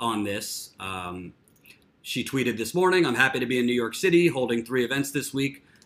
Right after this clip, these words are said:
A meet and greet hosted by our campaign on Saturday at eleven A M, uh, at Project Farmhouse, a fundraiser at Doctor Raj Bayani's home,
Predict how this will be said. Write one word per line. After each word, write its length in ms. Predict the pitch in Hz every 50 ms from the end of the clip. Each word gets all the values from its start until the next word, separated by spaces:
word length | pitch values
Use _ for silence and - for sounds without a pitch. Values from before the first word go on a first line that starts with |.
| _ -
A 80 | 117 113
meet 220 | 117 127 135 131
and 160 | 135 135 127
greet 300 | 123 127 131 131 131 -
hosted 360 | - 123 127 120 - - 123
by 160 | 107 120 117 110
our 80 | 107
campaign 480 | 104 - 123 113 110 107 127 127 123 113
on 100 | 104 98
Saturday 600 | - - 180 180 175 175 175 175 175 170 160 123
at 100 | 117 110
eleven 300 | 110 110 113 107 107 107
A 160 | 104 113 139
M, 240 | 151 147 143 139 - - _ - _ _ _ _ _ _ -
uh, 460 | 113 104 101 101 98 95 95 95 - - -
at 220 | 113 110 104 - _ _ _ _ _ _ _ _ _ _ _ _
Project 380 | - 117 107 104 101 101 92 -
Farmhouse, 560 | 185 196 175 180 185 175 175 175 - - - _ _ _ _ _
a 100 | - 107
fundraiser 680 | 95 - 127 120 120 120 120 120 120 117 117 120 117 110
at 220 | 117 110 107 -
Doctor 320 | - 110 110 110 - 110 101
Raj 580 | 104 107 107 107 107 107 107 107 101 - -
Bayani's 680 | - 113 107 107 104 104 113 131 147 156 156 156 147 -
home, 380 | 156 156 151 151 160 170 170